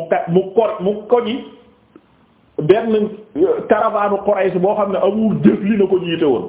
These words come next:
Ñoom Seydina Hamza kar leen ne leen taral. <laughs> Waaw. Ba ki nga xamante ne, euh, muy, euh, euh, Majd ibn Amr, ñii ne Mahsh ibn Amr ad-Damri, euh,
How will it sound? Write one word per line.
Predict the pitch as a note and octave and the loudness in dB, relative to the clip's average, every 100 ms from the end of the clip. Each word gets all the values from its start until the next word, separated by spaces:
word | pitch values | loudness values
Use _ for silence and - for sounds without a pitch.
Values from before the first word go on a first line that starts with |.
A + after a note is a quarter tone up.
| - - | -12 -4
Ñoom | C3+ G3+ | -2 0
Seydina | F#3+ G3+ G3+ G3 | 2 0 2 -2
Hamza | F#3 F#3+ F#3 F#3 - | -2 -2 0 -2 0
kar | F#3+ F#3 | -2 0
leen | F#3 F3+ | 0 2
ne | F3+ | 0
leen | F#3 F3+ | 0 0
taral. | - D4+ F#4 F4 - - - - | 2 2 0 -6 -8 -14 -20 -8
<laughs> | - - F#3+ - - - - - - - - - - | -6 -4 -4 -2 -2 -2 -2 -6 -8 -20 -20 -8 -2
Waaw. | C#3 - - - - - - - - - - - G#3+ - _ _ - | 0 0 -8 -12 -8 -8 -10 -20 -20 -20 -8 -6 -6 -10 _ _ -2
Ba | A2 G#3 - - - - _ _ - | 0 0 -2 -10 -20 -20 _ _ 0
ki | F#3 | 0
nga | A3 | 0
xamante | G#3+ G3+ F#3+ F#3+ | 0 -2 0 0
ne, | F3+ G#3+ - - - - | 0 -2 -4 -14 -18 0
euh, | C#3+ E3 - | 0 2 -2
muy, | C3+ D#3+ F3+ D#3+ - | 0 0 0 -2 0
euh, | D3 D3+ | 0 2
euh, | D3 D3 C#3 C#3+ C3+ B2+ | 0 2 2 2 2 0
Majd | D#3+ F3+ C#3 | 0 0 0
ibn | G#3 E3 F3+ | 0 2 0
Amr, | F3 B3+ A#3+ G#3 - - _ _ | 0 -2 -4 -6 -8 -18 _ _
ñii | C3+ E3+ | -2 0
ne | E3+ | 0
Mahsh | E3+ F#3+ - F3 | 0 0 -2 -6
ibn | E3 E3 | -2 0
Amr | C3+ F3+ F3+ - | 0 0 -2 -2
ad-Damri, | E3 B2 - F#3+ G#3 B3 C4 - - - - - _ _ | -2 0 0 2 0 -2 -2 -6 -20 -20 -20 -20 _ _
euh, | A#2+ E3 | 0 0